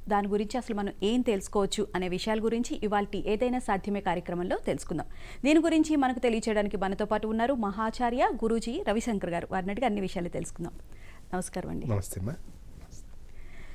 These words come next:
Speaker 1: సార్, మనకి జీవితంలో ఎన్నో కష్టాలు, నష్టాలు, బాధలు, సంతోషాలు అన్నీ వస్తూనే ఉంటాయి.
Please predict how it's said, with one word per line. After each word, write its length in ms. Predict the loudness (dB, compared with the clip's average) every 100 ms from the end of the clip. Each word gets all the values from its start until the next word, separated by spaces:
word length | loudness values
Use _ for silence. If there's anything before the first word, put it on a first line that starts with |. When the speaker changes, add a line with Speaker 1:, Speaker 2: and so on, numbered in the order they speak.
| -4
Speaker 1:
సార్, 180 | 2 4
మనకి 360 | 4 2 2 0
జీవితంలో 540 | 2 0 2 2 2
ఎన్నో 320 | 2 2 0
కష్టాలు, 640 | 0 -2 -2 0 0 2
నష్టాలు, 580 | 0 -2 -2 -4 -2 0
బాధలు, 560 | 0 0 0 0 -2 -2
సంతోషాలు 680 | 0 0 0 0 0 0
అన్నీ 380 | 2 2 2 2
వస్తూనే 460 | 2 -2 -2 -2 0
ఉంటాయి. 340 | 0 -2 -4